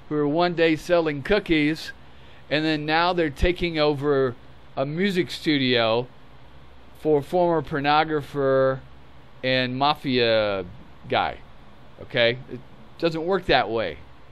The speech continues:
Choir boys go work with other choir boys. You know,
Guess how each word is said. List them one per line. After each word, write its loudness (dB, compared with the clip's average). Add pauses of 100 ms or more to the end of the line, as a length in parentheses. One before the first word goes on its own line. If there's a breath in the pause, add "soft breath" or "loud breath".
(520)
Choir 6
boys 6
go 4
work 0
with 2
other 2
choir 4
boys. 0 (920)
You -6
know, 0